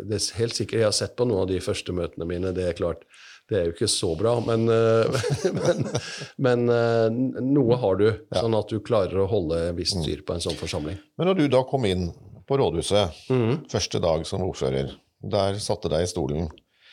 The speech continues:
Speaker 2: Hva, hva, som, hva tenkte, hva gikk gjennom huet ditt da?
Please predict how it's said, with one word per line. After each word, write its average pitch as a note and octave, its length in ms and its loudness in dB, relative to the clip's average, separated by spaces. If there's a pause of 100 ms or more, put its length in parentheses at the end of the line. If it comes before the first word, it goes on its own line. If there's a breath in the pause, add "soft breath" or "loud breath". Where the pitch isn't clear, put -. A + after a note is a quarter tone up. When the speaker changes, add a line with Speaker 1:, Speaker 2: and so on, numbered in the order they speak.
(600 loud breath)
Speaker 2:
Hva, A2 440 -2
hva, A#2 160 -2
som, C3+ 160 -2
hva A2 180 -2
tenkte, B2+ 380 -4 (120)
hva A#2 140 0
gikk C3 220 -2
gjennom A2+ 320 0
huet A#2 260 0
ditt G2 180 0
da? A#2 260 2